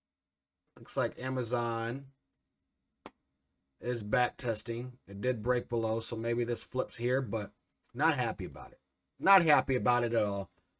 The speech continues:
Really not happy about tech stocks. Not something expected. So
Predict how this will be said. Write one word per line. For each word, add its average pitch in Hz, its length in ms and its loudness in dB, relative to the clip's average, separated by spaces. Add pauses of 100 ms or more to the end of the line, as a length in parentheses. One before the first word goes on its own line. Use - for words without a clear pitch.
(140)
Really 135 360 8
not 117 240 2
happy 120 300 4
about 113 320 4
tech 139 220 4
stocks. - 560 6 (1300)
Not 123 320 2
something 135 320 4
expected. - 560 0
So - 300 6